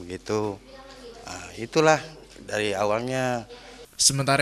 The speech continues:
Speaker 2: itu, sang anak mengaku tidak mengetahui makna di balik gambar yang membuat heboh itu. Ia mengaku menggunakan kaos itu bersama teman-temannya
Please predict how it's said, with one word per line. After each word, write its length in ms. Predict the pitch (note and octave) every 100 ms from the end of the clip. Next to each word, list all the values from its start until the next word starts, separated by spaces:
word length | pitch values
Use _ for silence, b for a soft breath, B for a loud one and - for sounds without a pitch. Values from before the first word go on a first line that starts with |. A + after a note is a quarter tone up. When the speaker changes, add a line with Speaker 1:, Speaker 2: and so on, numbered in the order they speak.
| C#3+
Speaker 2:
itu, 160 | D#3+
sang 160 | - D3+
anak 240 | D3+ D3+
mengaku 400 | D#3 D3 C3+ E3
tidak 320 | - F#3 D#3+ D#3
mengetahui 400 | D#3 D#3+ E3+ F3+
makna 400 | E3 D3+ E3+ E3+
di 80 |
balik 240 | D3+ D#3 D#3
gambar 320 | D#3 D#3 E3 D#3+
yang 160 | D#3
membuat 240 | D3 D3 D3+
heboh 240 | D#3 D3+
itu. 400 | D#3+ E3 F#3 C3+ - B B
Ia 160 | - C3
mengaku 400 | B2 B2+ B2+ D#3
menggunakan 480 | C#3 C#3 C3+ C#3 C#3
kaos 240 | C#3 C#3 D3
itu 160 | C#3+ D3
bersama 400 | C#3 D3+ C#3 C3+
teman-temannya 720 | C3+ C#3 C#3+ C#3 C3 C#3